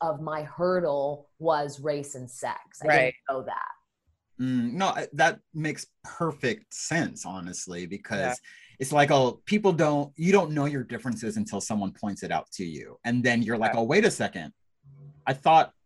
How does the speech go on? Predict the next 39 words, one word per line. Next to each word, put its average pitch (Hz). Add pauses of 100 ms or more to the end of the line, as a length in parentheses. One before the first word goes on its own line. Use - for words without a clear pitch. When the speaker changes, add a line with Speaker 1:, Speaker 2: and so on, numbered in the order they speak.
Speaker 3:
we 139
were 135
on 127
the 120
p-, -
same 117
playing 170
field, 104
but 110
Speaker 2:
Yeah. 139
Speaker 3:
you're 131
playing, 104 (300)
you're 202
on 147
a 110
different 127
field 101
that's 98
nicer. 135 (220)
And 165
Speaker 2:
Yeah. 156
Speaker 3:
I 131
have, 127 (100)
mine's 147
Speaker 2:
<laughs> -
Speaker 3:
longer 143
and 123 (400)
requires -
more 107
work." 113 (260)
Speaker 2:
Yeah. 143
Speaker 3:
Uh, 107
but 185
no, 269
it 208
makes 220
sense, 208
like, 202
especially 208